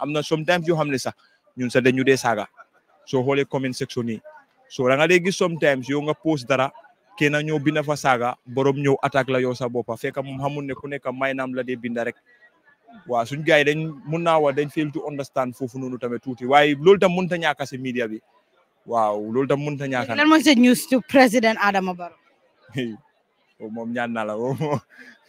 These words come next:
Speaker 1: Adama Barrow na dimbale youth si rek. Waaw, dëkk bi moom wax dëgg Yàlla dafa métti nag. Man two months laa fi am, waaye man suma bopp xam naa ne dëkk bi dafa métti, wax dëgg Yàlla.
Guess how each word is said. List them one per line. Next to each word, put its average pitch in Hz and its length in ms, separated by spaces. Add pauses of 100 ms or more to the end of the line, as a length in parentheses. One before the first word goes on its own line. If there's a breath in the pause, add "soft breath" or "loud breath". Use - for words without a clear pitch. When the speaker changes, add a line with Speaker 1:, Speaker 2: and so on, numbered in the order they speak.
(500 soft breath)
Speaker 1:
Adama 160 300
Barrow 147 220
na 151 100
dimbale 175 340
youth 147 200
si 123 200
rek. 110 140 (280)
Waaw, 110 360
dëkk 143 260
bi 160 80
moom 160 180
wax 143 160
dëgg 147 220
Yàlla 139 220
dafa 127 200
métti 135 260
nag. 120 140 (720)
Man 120 160
two 147 180
months 147 260
laa 131 140
fi 120 120
am, 117 180
waaye 117 420 (220)
man 120 140
suma 135 160
bopp 127 220
xam 123 160
naa 123 120
ne 123 80
dëkk 120 200
bi 120 60
dafa 117 180
métti, 113 300
wax 107 160
dëgg 120 260
Yàlla. 107 240